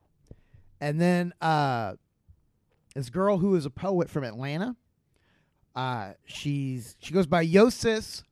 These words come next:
You can find her at yo underscore sis on, uh,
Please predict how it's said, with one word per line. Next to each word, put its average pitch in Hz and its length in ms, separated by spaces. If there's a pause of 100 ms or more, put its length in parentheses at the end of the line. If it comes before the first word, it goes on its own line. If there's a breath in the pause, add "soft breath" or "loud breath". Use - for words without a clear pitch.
(340)
You 135 60
can 135 100
find 185 260
her 175 160
at 180 340
yo 165 260
underscore 147 440
sis 185 480 (320)
on, 127 240
uh, 101 380